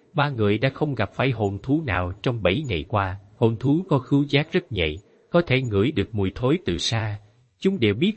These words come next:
về tiếng xấu của thối nấm trong diệt hồn rừng rậm, và không ai muốn bị nhiễm mùi này. Vì vậy, ba người đã đi được một đường suôn sẻ. "Hầu tử, nếu cười tiếp tục như vậy, ta sẽ dùng nước thối nấm để tắm cho ngươi,"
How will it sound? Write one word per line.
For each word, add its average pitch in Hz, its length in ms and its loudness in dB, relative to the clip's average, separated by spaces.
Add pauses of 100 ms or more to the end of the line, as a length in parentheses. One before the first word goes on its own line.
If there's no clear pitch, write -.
về 104 120 4
tiếng 143 220 2
xấu 175 340 0
của 131 100 2
thối 156 220 4
nấm 151 280 -2
trong 113 220 0
diệt 87 180 0
hồn 95 320 -2
rừng 90 160 -2
rậm, 78 220 -2 (400)
và 104 100 2
không 151 280 -2
ai 127 220 0
muốn 165 240 2
bị 90 180 0
nhiễm 92 200 -4
mùi 90 140 -4
này. 73 220 -6 (340)
Vì 127 120 4
vậy, 95 340 2 (240)
ba 156 160 2
người 107 240 0
đã 127 120 0
đi 147 160 0
được 101 240 2 (100)
một 101 220 -4
đường 98 200 2
suôn 143 260 0
sẻ. 98 360 -2 (320)
"Hầu 113 280 0
tử, 104 260 -2 (280)
nếu 165 220 4
cười 92 160 2
tiếp 180 260 -2
tục 92 200 -2
như 123 180 2
vậy, 73 240 -2 (240)
ta 123 80 -2
sẽ 135 160 0
dùng 107 280 -2
nước 147 200 0
thối 135 180 0
nấm 139 320 -4
để 92 120 0
tắm 127 280 -8
cho 123 120 -4
ngươi," 104 340 0